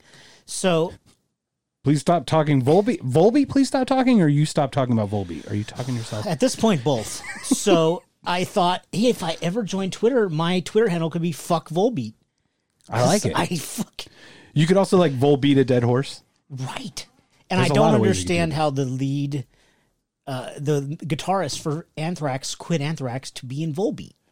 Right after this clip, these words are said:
Speaker 1: I,
Speaker 2: Wow.
Speaker 1: I, I mean, I understand Volbeat has more younger followers. They probably make more money. I don't, I didn't verify.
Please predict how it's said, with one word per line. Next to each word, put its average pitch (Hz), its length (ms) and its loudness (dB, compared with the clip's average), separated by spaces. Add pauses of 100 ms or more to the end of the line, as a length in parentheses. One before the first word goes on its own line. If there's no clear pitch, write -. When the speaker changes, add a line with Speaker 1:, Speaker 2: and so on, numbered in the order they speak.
(760)
Speaker 1:
I, 185 200 -4
Speaker 2:
Wow. 92 420 -2
Speaker 1:
I, 98 300 -2 (720)
I 185 40 -2
mean, 190 200 0
I 170 80 -4
understand 165 460 -4
Volbeat 160 240 0
has 147 220 -4
more 147 400 -2
younger 151 360 -2
followers. 151 640 -2 (180)
They 139 80 -2
probably 135 280 -4
make 131 240 -2
more 147 140 -4
money. 143 480 -2 (180)
I 147 80 -2
don't, 160 140 -2
I 156 60 -4
didn't 143 240 -6
verify. 113 600 -10